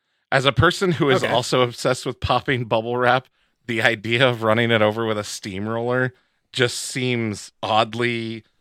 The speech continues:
Speaker 1: insanely satisfying to me. Um, and so watching <laughs> Hal do that was just amazing.
Speaker 2: Oh, absolutely.
Speaker 1: So, yeah, <laughs> I ha-, I had to go with that.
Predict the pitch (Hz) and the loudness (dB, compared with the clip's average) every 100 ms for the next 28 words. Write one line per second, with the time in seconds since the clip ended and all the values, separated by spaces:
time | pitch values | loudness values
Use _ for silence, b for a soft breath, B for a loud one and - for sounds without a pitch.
0 | _ _ - 123 113 - - 120 110 110 | _ _ 0 0 0 -4 -4 0 2 0
1 | 113 110 104 - 98 107 107 120 117 117 | 0 -2 -2 -2 -2 -2 -2 0 0 0
2 | 117 131 123 123 127 123 _ _ _ _ | -2 -4 -4 -4 -6 -8 _ _ _ _
3 | 101 98 98 98 95 101 - 107 98 95 | -2 0 -2 -2 -4 -6 -4 -2 -2 -4
4 | 92 - 185 123 117 113 104 104 101 107 | 2 4 4 2 0 -2 -2 -4 0 2
5 | 110 98 87 - 92 - 98 90 85 87 | 2 0 -6 -8 -10 -10 -12 -10 -10 -12
6 | 85 87 90 - _ 156 110 131 120 - | -12 -12 -12 -16 _ -4 0 2 2 -2
7 | 104 87 - 107 - _ - 107 98 92 | -12 -14 -12 -12 -12 _ -2 0 2 0
8 | 90 104 104 92 92 - - 190 123 131 | -4 2 2 2 0 -2 0 0 4 4
9 | - 151 - 123 127 117 113 110 98 101 | 4 2 4 2 2 -2 -2 -4 -4 -6
10 | 104 95 107 | -2 0 0